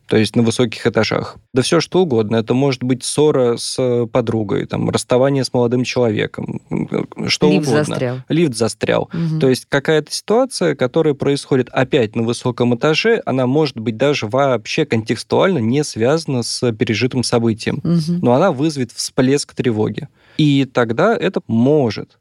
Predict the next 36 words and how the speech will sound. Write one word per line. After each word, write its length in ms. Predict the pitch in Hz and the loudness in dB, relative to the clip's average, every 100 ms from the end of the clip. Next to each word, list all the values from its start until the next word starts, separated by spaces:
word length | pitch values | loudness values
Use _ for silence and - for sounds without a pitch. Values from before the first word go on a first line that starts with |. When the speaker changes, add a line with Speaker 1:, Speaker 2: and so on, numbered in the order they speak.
| _ | _
Speaker 1:
послужить, 720 | 113 - 110 110 - - - - | -4 -2 -2 -2 -6 -8 -6 0
а 80 | |
может 300 | 107 135 - | 2 2 2
не 60 | 123 | -2
послужить, 500 | - 127 113 - - | 0 -2 0 -4 -4
да, 180 | 113 143 175 | -2 0 0
может 480 | 117 131 131 107 - | 2 4 4 0 -6
послужить 560 | - - 113 113 214 - | -8 -2 -2 2 0 0
расширению 800 | 131 156 - 135 117 143 160 123 | 0 0 0 0 2 2 2 0
этого 200 | 113 113 | 0 -2
страха. 500 | - - - - - - - | -2 -2 -2 -4 -10 -14 -4
И 240 | 123 120 117 | 2 2 2
страх 380 | - 160 190 120 | 0 0 0 -2
начнёт 360 | 110 - 151 | -2 -2 -2
перекидываться. 760 | - 127 - 104 - - - 143 _ 214 | 0 -2 -2 -2 -2 -6 -10 -12 _ 0
Speaker 2:
Например? 540 | 180 180 156 135 - _ _ | 0 2 0 0 -6 _ _
Ну, 120 | - | 2
вот 180 | 196 147 | 2 4
вообразим, 460 | 160 151 175 151 147 | 2 2 0 0 -2
во 120 | 165 | -2
что 200 | - 202 | 2 0
он 80 | 165 | 2
может 260 | 143 131 - | 0 -2 -2
переродиться 640 | 131 135 131 160 185 - | -2 0 0 -2 -4 -4
или 100 | 131 | -2
расшириться. 720 | 131 131 - - 165 - - - _ - | -2 -2 -4 -2 -4 -8 -14 -16 _ -8
Speaker 1:
Самое 580 | - 147 143 127 123 - | 0 2 4 4 2 0
негативное, 800 | 131 131 120 131 - 240 214 170 | 0 2 2 0 0 -2 0 0
ну, 160 | 127 - | 2 0
одно 240 | 131 143 | 0 2
из 100 | 117 | 0
самых 300 | - 117 113 | 2 0 0
негативных, 800 | 127 123 120 117 107 107 110 - | 0 0 0 0 0 -2 -2 0
а, 180 | 127 120 | 2 2
это 220 | - 202 - | 0 -2 -2
самооценочный 1040 | 175 160 131 - 170 165 - 156 156 | 0 0 0 0 0 0 -2 0 0